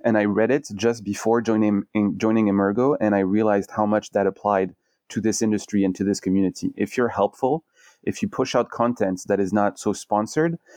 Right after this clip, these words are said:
but if you really genuinely want to help people understand, just like Sebastian has been doing for years now, that builds trust,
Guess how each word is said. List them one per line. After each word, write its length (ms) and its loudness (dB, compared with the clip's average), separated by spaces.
but 180 -2
if 180 -6
you 100 2
really 380 4
genuinely 680 2
want 300 0
to 100 -2
help 340 0
people 360 0
understand, 640 0
just 240 -4
like 140 0
Sebastian 420 -2
has 160 0
been 140 2
doing 240 0
for 140 -4
years 420 2
now, 320 2
that 320 -2
builds 320 0
trust, 500 -6